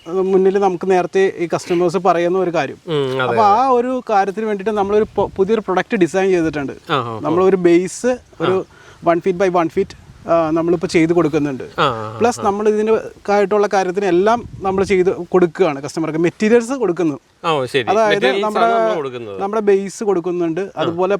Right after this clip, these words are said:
Speaker 1: പൈപ്പ്
Speaker 2: ആ.
Speaker 1: ലെങ്ത് സാധാരണ നമ്മൾ നാല് മീറ്ററിലാണ് കൊടുക്കുന്നത്.
Speaker 2: ആ. ഇതിപ്പം എത്ര മീറ്റർ? ആ, ഇത് നാല് മീറ്റർ
Speaker 1: ഇത്
Speaker 2: ആണല്ലേ?
Speaker 1: നാല് മീറ്റർ ഹൈറ്റ് ആണ്.
Speaker 2: ഓ, ഓക്കെ, ഓക്കെ.
Speaker 1: അതെ, ഇപ്പൊ
Speaker 2: അപ്പൊ ഇത്
Speaker 1: നമ്മുടെ
Speaker 2: എന്തുമാത്രം താഴോട്ട് പോകുന്നുണ്ട്?
Speaker 1: നമുക്കൊരു രണ്ടടി ഹൈ-, താഴ്-, താഴ്ത്തിയിട്ട്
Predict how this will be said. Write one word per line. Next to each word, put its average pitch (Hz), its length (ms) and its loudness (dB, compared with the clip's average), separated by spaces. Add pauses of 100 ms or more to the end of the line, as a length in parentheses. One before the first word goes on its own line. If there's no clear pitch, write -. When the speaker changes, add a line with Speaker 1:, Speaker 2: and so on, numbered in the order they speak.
Speaker 1:
പൈപ്പ് 175 500 0 (140)
Speaker 2:
ആ. 147 80 -2
Speaker 1:
ലെങ്ത് 185 240 0
സാധാരണ 190 400 0
നമ്മൾ 226 180 -4
നാല് 196 260 0
മീറ്ററിലാണ് 170 460 -2 (300)
കൊടുക്കുന്നത്. 151 420 0
Speaker 2:
ആ. 202 80 -4
ഇതിപ്പം 226 420 0
എത്ര 185 220 0
മീറ്റർ? 147 500 0 (200)
ആ, 123 360 -8 (180)
ഇത് 202 180 2
നാല് 196 200 2
മീറ്റർ 127 200 -4
Speaker 1:
ഇത് 110 60 -4
Speaker 2:
ആണല്ലേ? 202 260 -2
Speaker 1:
നാല് 220 240 0
മീറ്റർ 214 220 -8
ഹൈറ്റ് 170 260 -4
ആണ്. 117 140 -8 (180)
Speaker 2:
ഓ, 156 40 0
ഓക്കെ, 120 460 0
ഓക്കെ. 101 140 -2
Speaker 1:
അതെ, 151 140 -4
ഇപ്പൊ 185 160 -4
Speaker 2:
അപ്പൊ 214 140 4
ഇത് 220 80 0
Speaker 1:
നമ്മുടെ 226 140 4
Speaker 2:
എന്തുമാത്രം 220 340 0
താഴോട്ട് 180 320 0
പോകുന്നുണ്ട്? 123 400 -8 (100)
Speaker 1:
നമുക്കൊരു 202 300 -4
രണ്ടടി 208 440 0
ഹൈ-, 185 400 -4
താഴ്-, 170 360 0 (100)
താഴ്ത്തിയിട്ട് 170 580 -2